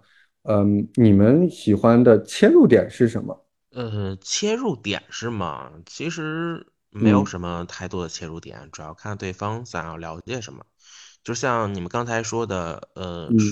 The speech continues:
Speaker 2: 呃，社保也好啊，新农合呀，或者是一些合作医疗，
Speaker 1: 嗯。
Speaker 2: 那其实这些对于我们来说，
Speaker 1: 嗯。
Speaker 2: 其实它都属于社保的这一类。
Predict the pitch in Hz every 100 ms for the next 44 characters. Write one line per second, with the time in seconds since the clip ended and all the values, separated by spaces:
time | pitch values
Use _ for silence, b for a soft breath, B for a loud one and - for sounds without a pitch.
0 | 110 - 95 95 - - 139 98 85 104
1 | 113 65 82 87 85 90 - 117 104 107
2 | 92 82 87 92 82 85 92 85 92 85
3 | 107 104 85 87 101 107 110 87 87 110
4 | B B B B B 120 - 107 107 175
5 | 110 - 120 117 110 107 117 - 95 -
6 | 95 104 87 82 85 85 - 104 123 123
7 | 131 80 78 85 85 90 180 135 107 -
8 | - 78 82 71 69